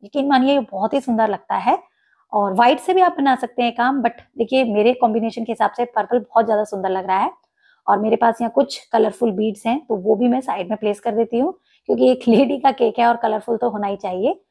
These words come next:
ऊपर मैंने सिल्वर बॉल्स डाल दिए हैं। तो लीजिए फ्रेंड्स, हमारा लेडीज स्पेशल घर के बने फॉन्डेंट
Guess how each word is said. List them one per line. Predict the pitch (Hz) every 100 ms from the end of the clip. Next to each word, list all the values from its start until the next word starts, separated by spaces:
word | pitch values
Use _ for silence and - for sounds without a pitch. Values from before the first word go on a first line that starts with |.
| _ -
ऊपर | 233 233
मैंने | 208 196
सिल्वर | - 247 285
बॉल्स | 285 285 285
डाल | 277
दिए | 269 269
हैं। | 277 269
तो | 202
लीजिए | 196 233 262
फ्रेंड्स, | 254 240 220 240 -
हमारा | 208 208 214
लेडीज | 208 220 233 254 311 - -
स्पेशल | - - 226 208 226 233 - 185
घर | 175 262
के | - 277
बने | 226 220 220
फॉन्डेंट | 220 196 190 190